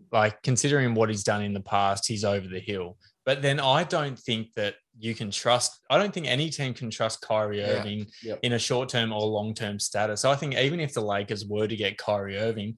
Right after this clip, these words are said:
Speaker 3: Yep.
Speaker 1: I wouldn't even be confident that they'd see out the season with
Speaker 2: Yeah.
Speaker 1: Kyrie Irving on their roster. He's just that much of a wild card.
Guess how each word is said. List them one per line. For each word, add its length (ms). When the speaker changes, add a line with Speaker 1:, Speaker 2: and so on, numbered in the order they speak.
Speaker 3:
Yep. 100
Speaker 1:
I 40
wouldn't 180
even 140
be 100
confident 460
that 140
they'd 180
see 240
out 160
the 60
season 480
with 140
Speaker 2:
Yeah. 60
Speaker 1:
Kyrie 340
Irving 280
on 180
their 180
roster. 380
He's 200
just 320
that 200
much 320
of 140
a 40
wild 440
card. 360